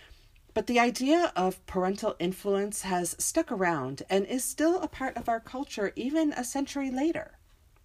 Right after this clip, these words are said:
I found an article written by Mark Manson on M M dot net. In it, he says, "By the time the twenty-first century rolled around,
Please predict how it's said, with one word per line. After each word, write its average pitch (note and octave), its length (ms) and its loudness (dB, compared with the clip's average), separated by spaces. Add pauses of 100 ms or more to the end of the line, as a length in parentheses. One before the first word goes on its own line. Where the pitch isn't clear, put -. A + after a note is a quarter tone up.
(480)
I - 60 0
found C4 260 6
an F#3+ 160 0
article F#3 420 2
written E3 240 -2
by D3 160 2
Mark C#3+ 380 0
Manson D3 440 -2
on C3 180 -2
M D3 200 -4
M C#3+ 180 -4
dot C#3 240 -2
net. C#3+ 320 -4 (640)
In C4+ 140 4
it, D4+ 160 4
he A#3 160 -4
says, G#3 560 2
"By A3 140 4
the B3 80 -4
time F4 240 0
the G4+ 80 2
twenty-first G3+ 520 -2
century F3 380 -2
rolled E3+ 260 0
around, E3+ 440 -2